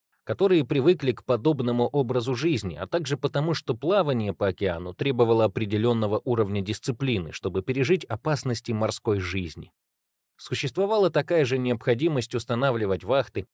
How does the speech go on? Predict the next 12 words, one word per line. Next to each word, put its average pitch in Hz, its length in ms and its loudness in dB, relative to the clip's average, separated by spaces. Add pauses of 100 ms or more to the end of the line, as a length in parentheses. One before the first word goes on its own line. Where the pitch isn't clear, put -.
(140)
назначать 101 560 -2
вперед 117 360 -2
смотрящих, 101 800 -2 (400)
измерять 117 540 0
глубину 110 420 2
на 143 80 2
мелководье 101 720 0
и 92 40 -6
как 104 200 -2
можно 139 340 0
точнее 139 560 -2
ориентироваться. 117 960 -4